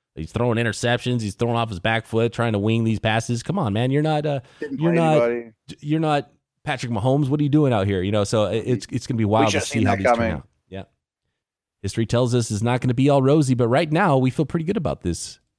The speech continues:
Speaker 1: crop of quarterbacks. Oh, Mac Jones aside, I'm, I'm not big on him, and it doesn't look like you are either.
Speaker 2: No, no, but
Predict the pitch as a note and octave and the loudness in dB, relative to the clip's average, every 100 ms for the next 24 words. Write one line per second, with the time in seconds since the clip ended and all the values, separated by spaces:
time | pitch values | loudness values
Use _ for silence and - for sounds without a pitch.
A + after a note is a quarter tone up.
0 | _ G#2 F2 F2+ - F#2+ D#2+ D2+ E2 A#2 | _ -2 -2 -4 -6 -4 -2 -2 -4 -2
1 | F#2+ E2+ E2 D2+ C#2 - A#1+ A#1 C#2+ C#2+ | -2 -2 -2 -4 -4 -6 -8 -6 -6 -6
2 | C#2+ D2 C#2 C#2+ C#2 C2 D#2 D#2+ F2+ G2 | -8 -8 -8 -8 -8 -6 -6 -4 -2 0
3 | G#2 A2 F#2+ F2 D#2+ D#2+ D2+ B1+ B1 B1+ | 0 0 0 -2 -4 -4 -6 -6 -10 -14
4 | _ _ _ _ _ _ - F3+ F3+ C#3+ | _ _ _ _ _ _ -2 2 4 2
5 | - C3+ C3 A#2+ G2+ D3 C#3+ | -4 2 2 2 2 2 2